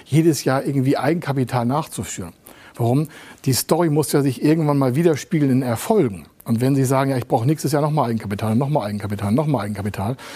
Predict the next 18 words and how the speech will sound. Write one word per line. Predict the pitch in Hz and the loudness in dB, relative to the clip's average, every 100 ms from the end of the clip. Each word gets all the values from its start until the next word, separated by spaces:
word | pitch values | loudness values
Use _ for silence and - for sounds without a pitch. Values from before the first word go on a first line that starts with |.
| - - - | -16 -14 -4
dann | 143 139 | 0 2
mag | 139 240 202 | 4 2 0
das | - 151 - | -2 -2 0
hier | 208 202 | 4 4
und | 156 139 | 4 2
da | 143 | 2
bei | 156 135 | 2 0
Startups | 120 - 131 180 160 - | -2 0 0 0 -4 -4
funktionieren, | - 147 - 127 139 190 160 | -2 -2 0 0 2 4 2
weil | 123 123 | 0 0
eine | 131 131 | 2 2
große | 123 151 247 269 240 208 - 165 | 6 8 8 8 4 4 2 4
Mega-Marktidee | 139 151 208 175 143 135 170 190 135 120 | 6 4 4 2 2 2 0 -2 -2 0
dahinter | 113 135 160 | 2 0 -2
steht. | 120 117 131 - - - - | -2 -4 -4 -10 -16 -6 -2
Aber | 131 135 | 0 0
im | 131 | 2
Realfall, | 123 123 123 170 185 - 95 | 2 2 0 -2 -4 -8 -12